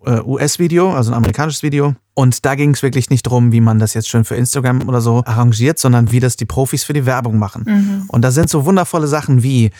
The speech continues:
Speaker 1: wenn da Pancakes mit, äh, mit Ahornsirup übergossen werden, dann ist das kein Ahornsirup, das ist Benzin.
Speaker 2: Ja.
Speaker 1: Weil Ahornsirup einzieht in die Pfannkuchen und Benzin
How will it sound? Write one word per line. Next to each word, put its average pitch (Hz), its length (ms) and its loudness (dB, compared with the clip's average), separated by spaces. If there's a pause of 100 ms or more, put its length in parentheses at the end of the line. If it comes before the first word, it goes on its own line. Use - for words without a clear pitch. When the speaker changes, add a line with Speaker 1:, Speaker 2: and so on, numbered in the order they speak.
(220)
Speaker 1:
wenn 120 160 2
da 127 100 2
Pancakes 139 760 -2
mit, 123 420 -4 (380)
äh, 110 320 0
mit 110 380 0
Ahornsirup 131 600 0
übergossen 113 480 0
werden, 104 240 -6
dann 107 100 -2
ist 135 140 -4
das - 100 -6
kein 131 160 -2
Ahornsirup, 147 540 -2
das - 140 -4
ist 131 120 -6
Benzin. 113 480 -2 (140)
Speaker 2:
Ja. 311 280 -2 (200)
Speaker 1:
Weil 123 520 0 (240)
Ahornsirup 143 840 0
einzieht 143 560 0
in 120 180 2
die 113 240 2 (180)
Pfannkuchen 117 680 -2
und 135 260 2
Benzin 127 480 2